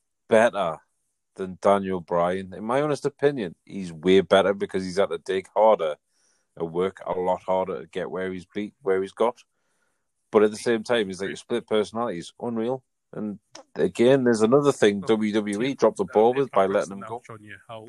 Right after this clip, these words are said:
Speaker 2: if you just give them the ball and let them do what they wanna do, how good they are. And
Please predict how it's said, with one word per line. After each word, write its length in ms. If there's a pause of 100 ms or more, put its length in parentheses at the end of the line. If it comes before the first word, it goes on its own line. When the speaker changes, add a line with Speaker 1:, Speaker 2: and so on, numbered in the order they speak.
Speaker 2:
if 140
you 80
just 200
give 140
them 180
the 140
ball 300 (1300)
and 120
let 100
them 220
do 140
what 200
they 60
wanna 320
do, 160 (540)
how 160
good 180
they 60
are. 180 (1300)
And 220